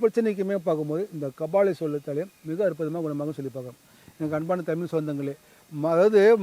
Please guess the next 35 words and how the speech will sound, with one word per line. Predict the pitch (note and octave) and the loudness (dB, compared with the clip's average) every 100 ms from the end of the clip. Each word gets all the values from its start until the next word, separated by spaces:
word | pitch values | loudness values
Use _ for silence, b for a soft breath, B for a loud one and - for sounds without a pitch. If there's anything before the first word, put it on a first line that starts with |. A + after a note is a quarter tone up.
| E3+ | 6
மரணம் | F#3 C4 C4 G3 | 6 6 4 6
வர | G#3+ | 6
வேண்டியது | A#3+ A3 G3+ F3 | 6 6 6 4
தான், | F#3 G3 | 2 0
ஆனா | F#3+ F3 F3 | 0 -2 4
வியாதி | F#3+ B3 D#4 D#4 | 8 10 8 8
நிமித்தமா | C#4+ C4+ C#4 D4 A#3 | 6 4 4 4 4
நம்ம | G3+ F3+ | 2 2
மரணத்தை | F#3 B3 A3 | 0 0 0
தேடி | G3 G3+ F#3+ | 0 0 0
போற | F#3 E3+ D3+ - b b b b | 2 2 0 -4 b b b b
பிரச்சனைகளை | G3 B3+ B3 G#3+ F3+ | 0 4 6 6 6
கூட | G3+ D#3 - F3+ | 6 6 4 -6
மிக | G3 C4+ | 2 4
அற்புதமா | G#3 A3 G#3+ G#3+ F#3 | 4 4 2 2 0
குணமாக்கக்கூடியதான் | F3+ F3 E3+ E3 D#3+ E3 G#3+ G#3 D3 _ b b b | -2 -2 -2 -4 -4 -2 0 0 -2 _ b b b
நம்ம | D3+ C#3+ - | -2 -2 2
பாரம்பரிய | E3+ G3 F#3+ E3 F3+ A3 E3+ | 6 6 4 0 0 -2 -4
தமிழ் | D#3+ F3 | -6 -6
சித்த | D#3 D#3+ | -6 -4
மருத்துவம்னு | D#3 D3+ D#3+ | -4 -6 -6
சொல்லி | C#3 C3 | -8 -8
பார்க்குறோம். | C3 A#2 - _ | -10 -12 -20 _
எனக்கு | - D3 | -10 -8
அன்பான | D3 D#3+ D3+ | -4 -4 -4
தமிழ் | D#3 D#3+ | -4 -2
சொந்தங்களே, | D#3 D3+ D3+ B3+ - b b b | -2 -4 -6 -8 -12 b b b
இந்த | D#3 | -2
வீடியோ | F#3 G3+ | 2 4
உங்களுக்கு | F3 D3 F3+ | 2 -2 -8
பிடிச்சதுன்னா | F3+ F3+ F3 A3 F3+ | -8 -6 -6 -6 -4
லைக் | D#3+ F3 - | -4 -4 -6
பண்ணுங்க, | E3 D#3+ G3 E3+ | -4 -4 -6 -4
ஷேர் | E3 E3 E3 | -2 -2 -2
பண்ணுங்க, | D#3 D#3+ | -6 -6